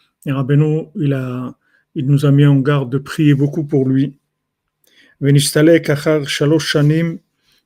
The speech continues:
mais et azot comme Bechayim Moharan. Et donc Rabbeinu, il est, il est décédé trois ans après, trois ans après ce moment-là. Donc, euh,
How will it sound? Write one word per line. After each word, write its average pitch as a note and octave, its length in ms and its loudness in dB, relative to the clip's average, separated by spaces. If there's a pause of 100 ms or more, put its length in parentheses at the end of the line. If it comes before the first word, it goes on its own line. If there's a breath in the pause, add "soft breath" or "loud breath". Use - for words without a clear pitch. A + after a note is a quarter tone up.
mais D3 200 2
et D3 160 -2
azot D3+ 300 2
comme D3 420 0
Bechayim C#3 360 -2
Moharan. B2+ 420 -4 (580)
Et D3+ 80 -4
donc C#3+ 200 -4
Rabbeinu, D#3 560 -2 (680)
il C#3+ 180 -2
est, D3+ 400 2
il D3+ 180 0
est D3 80 4
décédé D3+ 680 2
trois E3+ 400 0
ans E3 300 -6
après, D3 560 -4 (720)
trois D#3+ 300 0
ans D#3+ 160 -2
après D#3 300 0
ce D#3+ 160 0
moment-là. C#3+ 600 2
Donc, C3+ 300 -6
euh, C#3 260 -2